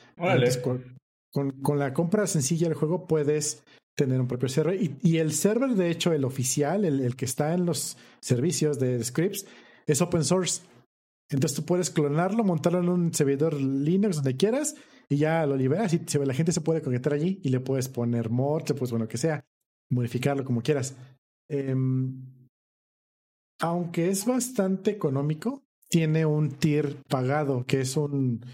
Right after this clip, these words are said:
Speaker 2: Eh, ti-, puedes pagar por mes para que te den más ciclos de procesador,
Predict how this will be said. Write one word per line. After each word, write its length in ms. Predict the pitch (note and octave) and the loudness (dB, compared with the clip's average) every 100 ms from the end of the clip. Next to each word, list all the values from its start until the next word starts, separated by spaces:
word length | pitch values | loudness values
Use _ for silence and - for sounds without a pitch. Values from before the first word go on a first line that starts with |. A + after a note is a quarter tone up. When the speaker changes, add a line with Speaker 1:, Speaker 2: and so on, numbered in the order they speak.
| - _ _ _ _ - | -20 _ _ _ _ -12
Speaker 2:
Eh, 160 | C#3 C3 | -10 0
ti-, 140 | F#3 | 0
puedes 280 | F#3 F#3+ G3+ | 2 0 0
pagar 300 | G3+ D#3 D#3 | 0 0 0
por 160 | D#3+ C#3 | 0 0
mes 320 | C#3+ B3 C#4 | 2 0 -2
para 280 | - C#3+ C3 | 0 0 2
que 120 | C#3 | -2
te 100 | C3 | 0
den 140 | C#3+ | 0
más 180 | D#3 E3 | 2 2
ciclos 280 | G3+ F#3 F#3+ | 2 2 2
de 80 | D#3+ | 2
procesador, 680 | - A#2 A2+ C3+ D#3+ A3 - | 0 0 0 0 0 -2 -10